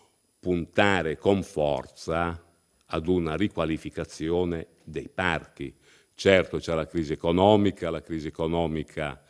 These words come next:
deve spingere, eh, alla, anche alla innovazione, non solo, diciamo, al risparmio delle risorse pubbliche. La necessità del risparmio delle risorse pubbliche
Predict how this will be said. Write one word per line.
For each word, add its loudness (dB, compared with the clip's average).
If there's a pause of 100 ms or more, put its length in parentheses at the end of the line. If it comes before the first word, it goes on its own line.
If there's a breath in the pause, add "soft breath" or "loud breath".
(560 loud breath)
deve 2
spingere, 0
eh, 0
alla, -2
anche -4
alla -2
innovazione, -2
non -4
solo, -2
diciamo, -10 (560 soft breath)
al -2
risparmio -4
delle -6
risorse -6
pubbliche. 2
La -2
necessità 0
del -4
risparmio -2
delle -6
risorse -4
pubbliche 0